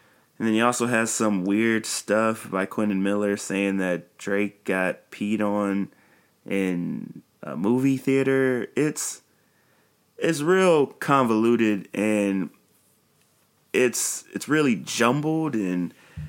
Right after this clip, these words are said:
you know, it's not really that great of a diss track. Um, n-, no one really seems to know what's going on <laughs> with it.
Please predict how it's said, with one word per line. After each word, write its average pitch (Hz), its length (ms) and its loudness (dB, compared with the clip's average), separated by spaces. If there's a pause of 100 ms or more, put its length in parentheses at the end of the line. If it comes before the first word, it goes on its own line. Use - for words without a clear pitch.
(520)
you - 140 -2
know, 131 200 4
it's 110 180 0
not 135 440 4
really 120 440 2
that 113 420 0
great 110 540 0 (840)
of 101 220 -2
a 92 440 0 (280)
diss 98 260 -2
track. - 480 -8 (640)
Um, 90 460 -4 (300)
n-, 92 140 -6 (800)
no 120 140 2
one 135 260 2
really 120 560 2
seems 113 300 -2
to 107 60 -2
know 104 200 2
what's 101 260 -2
going 98 380 0
on 101 600 0
<laughs> 117 40 -4
with 113 260 -2
it. 101 240 0